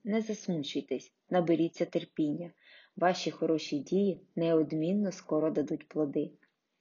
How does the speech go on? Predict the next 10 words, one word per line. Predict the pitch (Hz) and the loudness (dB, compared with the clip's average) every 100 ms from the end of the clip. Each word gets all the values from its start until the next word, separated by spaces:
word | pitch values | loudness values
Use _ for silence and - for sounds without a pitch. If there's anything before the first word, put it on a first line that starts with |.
| _ - - - | _ -20 -16 0
І | 220 | 4
люди, | 233 285 226 | 6 6 6
які | 170 - | 4 2
слухають | 196 233 220 196 190 | -2 -2 -2 -2 -2
четвертий | - 214 220 - | -2 2 2 0
закон, | 175 202 233 294 - - - - | 0 0 2 2 2 -18 -14 -4
найчастіше | 226 247 226 - 262 226 | 0 0 0 -2 0 -2
всього | - 240 262 - | 0 2 2 2
одразу | 208 226 240 233 | -2 0 0 0
задумуються: | 214 214 180 156 156 147 147 - | 2 2 2 0 -2 -4 -6 -12